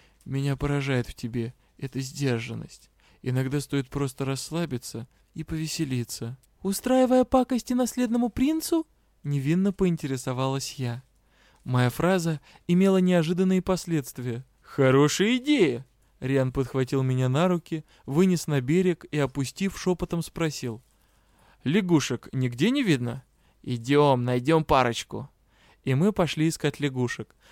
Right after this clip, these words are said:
Правда, на меня предварительно поверх моей мокрой рубашки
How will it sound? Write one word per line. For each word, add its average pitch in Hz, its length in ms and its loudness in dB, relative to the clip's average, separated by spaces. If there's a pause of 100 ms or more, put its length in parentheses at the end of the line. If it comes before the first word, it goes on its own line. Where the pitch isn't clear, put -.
(120)
Правда, 127 360 0
на 131 80 0
меня 135 260 0
предварительно 127 720 -2
поверх 127 400 -2
моей 131 180 -2
мокрой 127 360 -2
рубашки 123 600 -4